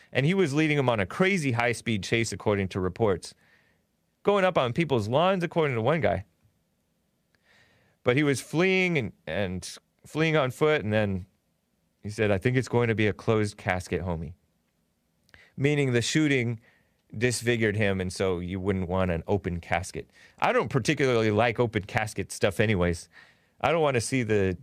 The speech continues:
dead person all waxed up, looking like a shell of, of the person. Nasty. But some, a lot of people do open casket funerals,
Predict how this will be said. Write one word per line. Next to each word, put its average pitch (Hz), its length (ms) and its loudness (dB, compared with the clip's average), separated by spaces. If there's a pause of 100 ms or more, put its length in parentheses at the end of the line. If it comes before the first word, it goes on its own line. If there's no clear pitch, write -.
dead 101 220 0
person 101 480 -2 (420)
all 110 400 0
waxed 113 560 -2 (100)
up, 123 220 0 (260)
looking 123 460 -4
like 113 220 0
a 95 80 2
shell 117 360 0
of, 104 300 -2 (180)
of 101 180 0
the 95 100 0
person. 139 420 -2
Nasty. 117 400 -2 (960)
But 117 160 -2
some, 156 240 0 (160)
a 127 40 4
lot 147 200 2
of 117 40 -8
people 127 220 -2
do 104 420 0 (320)
open 101 300 0
casket 90 420 -4
funerals, 87 540 -6